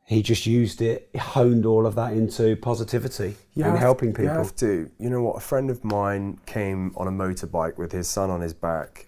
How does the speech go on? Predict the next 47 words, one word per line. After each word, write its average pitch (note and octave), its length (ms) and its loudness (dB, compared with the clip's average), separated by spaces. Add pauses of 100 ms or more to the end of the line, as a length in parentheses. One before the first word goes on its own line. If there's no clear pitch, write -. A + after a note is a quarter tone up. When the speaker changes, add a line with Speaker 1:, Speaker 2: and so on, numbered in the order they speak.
Speaker 2:
and E2+ 340 -6 (140)
his F2 140 -10
girlfriend F2 760 -2
had F2 180 -8
his E2 120 -8
daughter F2+ 420 -4
on D#2 120 -10
her E2+ 160 -2
back, - 440 -8 (480)
and E2+ 80 -6
my F2 120 2
best F2 320 -2
friend E2 340 -2
in E2 140 -8
a E2+ 60 -6
separate - 400 -8
motorcycle. D2+ 840 -8 (400)
And E2 140 -8
they F#2 60 -4
came A2 280 -2
to F#2 140 -8
Norfolk F2 380 -4
to F2 100 -8
meet F2 180 -4
my D#2+ 140 -4
daughter E2+ 380 -8
for - 100 -16
the D#2+ 80 -12
first F2+ 420 -4
time, D2 500 -8
and E2+ 260 -8 (300)
there's E2+ 140 -8
this E2 80 -12
beautiful G2 500 -8
photo E2+ 600 -4
of, D#2+ 160 -14
of D#2+ 220 -14
him E2 160 -10
holding F2 340 -6
my D#2+ 140 -6
daughter, D#2 560 -8 (800)
and F#2+ 120 -8
we're F#2 140 -4
all F2 80 -4
stood E2+ 240 -8
up D2 220 -8
there. C#2 260 -10